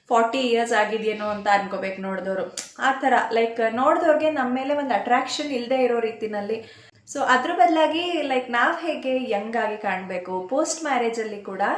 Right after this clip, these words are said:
ನಮ್ಗೆ ಆದ ಒಂದು ಲೈಫ್ ಇದೆ. So ನಮ್ಮ ಲೈಫ್ನ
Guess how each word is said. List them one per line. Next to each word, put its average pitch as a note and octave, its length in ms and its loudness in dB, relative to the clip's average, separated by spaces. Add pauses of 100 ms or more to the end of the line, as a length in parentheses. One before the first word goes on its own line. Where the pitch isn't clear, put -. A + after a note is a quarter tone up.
ನಮ್ಗೆ A#3+ 380 -6
ಆದ D4+ 240 0
ಒಂದು A3+ 240 -4
ಲೈಫ್ F#3+ 360 -4
ಇದೆ. - 400 -12 (300)
So C#4+ 160 -6
ನಮ್ಮ C4+ 360 0
ಲೈಫ್ನ D#4 380 0